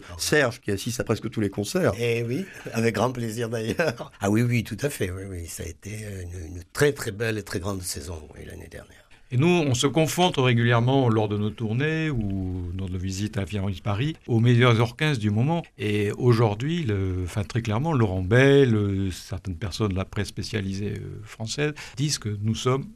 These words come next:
Speaker 3: l'orchestre français. Je dis pas le meilleur orchestre français, mais en tout cas le plus original, celui qui a le plus de personnalité. Michel Plasson avait, euh, forgé une personnalité dans le domaine de la musique française, et Tougan Tokiev,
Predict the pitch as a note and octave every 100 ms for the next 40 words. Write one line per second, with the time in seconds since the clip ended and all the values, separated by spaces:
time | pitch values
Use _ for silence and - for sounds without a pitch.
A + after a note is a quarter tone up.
0 | _ _ A#2 B2+ B2+ C#3+ C3 - A#2 A#2
1 | A2+ A2+ E3 F3 D3+ B2+ D3 E3+ E3 A#2
2 | B2+ A#2 C3+ F#3+ F#3 - A#2+ C#3+ E3+ D#3+
3 | B2 D#3 D3+ D3+ D3 C3+ B2+ B2 B2+ C#3+
4 | C#3 C3+ B2 A#2 A2+ A2+ D3+ E3 C3+ A#2+
5 | A#2+ B2+ A#2 G#2 A2+ G#2+ _ A#2 A2+ E3
6 | E3 C3 F#3+ D3+ A#2 B2+ C3 B2 A2+ A2
7 | A2 G#2+ G#2 G2+ - - C3+ B2 G#3 F#3+
8 | B2+ A2+ A#2 A2+ A2+ C3+ A#2+ A2 A2 A#2
9 | A2+ A2 G2+ - A2+ A2+ E3 G#3 - G#2
10 | G#2+ G#2+ - B2 A#2+ A2+ A#2+ A#2 D#3 E3+
11 | E3 -